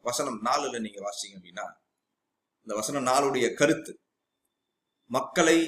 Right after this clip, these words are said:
விசாரிக்கிறவர். அப்போ அவர் எங்க பயணம் போனாலும், எங்க போனாலும் மக்களை விசாரிக்கிறவராக இருந்தார், பவுல் இருந்தார். அது ஒரு அவருடைய வாழ்க்கையில் ஏற்பட்ட நற்குணங்கள். ரெண்டாவது, வசனம்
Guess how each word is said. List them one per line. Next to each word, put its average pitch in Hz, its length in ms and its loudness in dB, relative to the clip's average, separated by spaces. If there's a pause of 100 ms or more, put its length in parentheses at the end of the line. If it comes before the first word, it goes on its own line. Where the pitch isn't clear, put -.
(240)
விசாரிக்கிறவர். 120 760 0 (840)
அப்போ 107 200 -10 (500)
அவர் 104 180 -4
எங்க 127 280 -4
பயணம் 139 460 -2
போனாலும், 127 500 -4
எங்க 120 300 -4
போனாலும் 120 480 -6 (800)
மக்களை 151 420 2
விசாரிக்கிறவராக 131 960 2 (320)
இருந்தார், 90 540 -8
பவுல் 98 260 -6
இருந்தார். - 400 -20
அது 117 260 -4
ஒரு 113 140 -2 (140)
அவருடைய 101 280 -4
வாழ்க்கையில் 107 400 -8
ஏற்பட்ட - 280 -18 (200)
நற்குணங்கள். 90 640 -14
ரெண்டாவது, 120 400 0 (840)
வசனம் 131 460 0